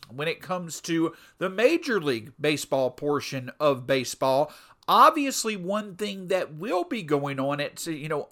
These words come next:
as regularly scheduled is the minor league baseball season. Of course, the minor leagues, uh, you know, minor league baseball farm systems,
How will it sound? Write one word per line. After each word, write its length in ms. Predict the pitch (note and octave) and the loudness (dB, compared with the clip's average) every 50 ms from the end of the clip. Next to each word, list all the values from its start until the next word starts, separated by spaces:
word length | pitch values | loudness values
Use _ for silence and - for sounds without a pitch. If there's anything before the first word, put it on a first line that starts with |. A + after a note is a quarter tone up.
| _ - | _ -2
as 580 | D#3 D#3 C#3+ - D#3 F#3+ A3+ B3+ C4 G#3 E3 | 0 0 0 0 0 0 2 2 0 -2 0
regularly 600 | D#3 F3+ G#3 B3 A#3 A#3+ A3 G3+ F#3+ E3 D#3+ C#3+ | 2 2 2 2 0 -2 -6 -4 -4 -4 -4 -4
scheduled 520 | - - - G3+ A3 G#3+ F3 F3 E3 D#3 C#3 - - - - _ _ - | -6 -4 -2 0 0 0 2 0 0 -2 -4 -10 -16 -20 -20 _ _ -10
is 360 | F3 G3+ A#3 C4 C4 A3+ F#3 | -6 -4 -2 -2 -4 -2 -2
the 120 | F#3 A3 | -2 0
minor 340 | G#3 G3+ G3 F#3+ G3+ G3+ G3 | 2 4 4 4 4 4 0
league 240 | F#3 F#3+ F#3+ F3 D3 | -2 -2 -4 -2 0
baseball 420 | E3+ F3 E3+ - - - E3+ E3 | 0 0 0 0 -4 -4 -4 -4
season. 360 | D#3 - G3 G3 E3+ D3 C3+ B2+ | -4 -4 -6 -8 -8 -8 -8 -10
Of 120 | B2 - | -10 -8
course, 340 | - E3+ F#3 F#3 D#3+ - - | -4 0 0 0 0 -2 -4
the 140 | - D3+ C3+ | -6 -6 -2
minor 420 | C3 C3+ D3+ D#3+ F#3+ G3+ G3+ G3+ | 2 6 6 6 6 4 2 0
leagues, 460 | F#3 F3 E3 E3 E3 D#3 D#3 D#3+ D3+ | 2 2 0 0 0 -4 -8 -8 -6
uh, 100 | A#2+ G#2 | -4 -4
you 220 | C3+ B2 A#2+ C3 C3+ | -4 -6 -6 -8 -10
know, 60 | A#2 | -4
minor 280 | A#2+ C#3+ D#3 F3 G3 | 0 0 0 2 0
league 200 | F#3 F3+ F3+ D#3 | -2 -4 -2 -2
baseball 440 | C#3 D#3+ D#3 C#3 - - D#3 D#3 D#3+ | 0 -2 -2 -2 -2 0 2 2 2
farm 340 | - - D#3 D#3 E3 D#3 D3+ | 0 0 -2 -2 -2 -4 -8
systems, 540 | - - E3+ D#3 C#3 - - F3 D#3 D#3 | -8 -8 -6 -6 -6 -6 -8 -8 -8 -10